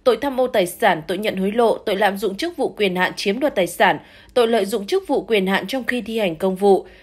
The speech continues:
Trong đó, nhận hối lộ thường kéo theo tội đưa hối lộ, môi giới hối lộ. Đó là những hành vi có tính chất thỏa thuận giữa người có chức vụ quyền hạn và người khác để thực hiện công việc theo yêu cầu của người đưa hối lộ và chuyển giao lợi ích. Cũng theo tiến sĩ luật sư Đặng Văn Cường,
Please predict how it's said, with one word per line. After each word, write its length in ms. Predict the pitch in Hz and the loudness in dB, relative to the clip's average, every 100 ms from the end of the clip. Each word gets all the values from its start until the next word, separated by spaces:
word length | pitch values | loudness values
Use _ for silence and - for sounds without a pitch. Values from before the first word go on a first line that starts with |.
| - | -4
Trong 240 | 226 214 | -2 2
đó, 320 | 190 180 247 - - | 4 4 0 -10 -2
nhận 180 | 254 226 | 0 0
hối 180 | 220 240 | 0 2
lộ 280 | 269 247 - - | 4 4 0 -6
thường 160 | 220 | -6
kéo 280 | 202 202 226 - | 2 2 2 0
theo 220 | 254 233 | 0 0
tội 280 | 233 226 151 | 2 2 2
đưa 200 | 185 226 | 2 2
hối 180 | 202 202 | 2 2
lộ, 240 | 233 202 | 2 2
môi 220 | 196 208 | 0 -2
giới 180 | 196 175 | 2 2
hối 160 | 190 196 | 2 2
lộ. 320 | 220 196 - - _ _ | 4 4 2 -20 _ _
Đó 220 | 208 247 285 | 2 4 4
là 220 | 320 285 | 2 0
những 240 | 220 233 | 0 -6
hành 240 | 285 233 196 | -4 -6 -2
vi 200 | 233 226 | -2 0
có 160 | 196 | 0
tính 260 | 196 208 202 | 0 -2 0
chất 240 | 339 359 | -2 0
thỏa 140 | 269 175 | 0 0
thuận 320 | 214 202 185 | 2 0 0
giữa 160 | 208 | -2
người 300 | 277 277 220 | -2 0 0
có 180 | 180 185 | 2 0
chức 240 | 185 349 - | 0 -6 -4
vụ 140 | 240 | -4
quyền 280 | 185 208 185 | 0 -2 0
hạn 300 | 196 - 180 | -2 -2 -2
và 100 | 190 | -2
người 240 | 185 185 | 0 -4
khác 300 | 175 285 349 - - - | -2 0 -2 -2 -20 -2
để 160 | 220 208 | 0 0
thực 200 | 233 220 | -2 -2
hiện 240 | 220 202 | -4 -2
công 200 | 294 269 | -2 0
việc 240 | 240 190 | 0 0
theo 120 | 226 220 | -2 -2
yêu 180 | 214 | -2
cầu 300 | 202 202 180 | 0 4 2
của 120 | 180 175 | 2 -2
người 240 | 190 175 | 0 0
đưa 180 | 170 214 | 2 2
hối 160 | 190 | 2
lộ 240 | 196 214 - | 2 2 2
và 200 | 180 170 | 2 0
chuyển 220 | 185 165 | 0 -4
giao 220 | 165 180 | 0 0
lợi 120 | 180 | 2
ích. 240 | - 311 339 - _ _ _ | 2 0 0 -20 _ _ _
Cũng 220 | - 208 269 | 0 0 2
theo 140 | 233 | -4
tiến 220 | 190 185 | 0 0
sĩ 300 | 190 214 262 | 0 -2 0
luật 220 | 285 214 | 2 2
sư 260 | 190 - 226 | 0 -2 0
Đặng 260 | 202 175 175 | 2 0 0
Văn 160 | 196 | -2
Cường, 320 | 190 202 185 | 2 4 4